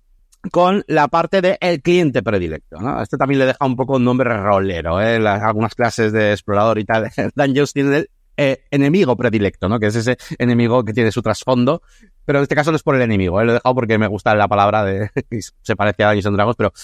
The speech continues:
el cliente no es ningún enemigo, ¿vale? Y tenemos que, eh, eh, al revés, ¿no? Buscar aquellos que sean un poco afines a nosotros. Eh,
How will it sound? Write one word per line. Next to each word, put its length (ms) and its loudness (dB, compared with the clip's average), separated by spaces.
el 140 -2
cliente 280 0
no 100 2
es 60 -2
ningún 240 0
enemigo, 400 0
¿vale? 200 2
Y 40 -4
tenemos 320 -2
que, 140 0
eh, 80 -4
eh, 100 -2
al 120 0
revés, 300 0
¿no? 120 0
Buscar 420 -2
aquellos 400 0
que 100 -6
sean 160 0
un 60 0
poco 140 -4
afines 300 -2
a 40 -2
nosotros. 340 -6
Eh, 280 0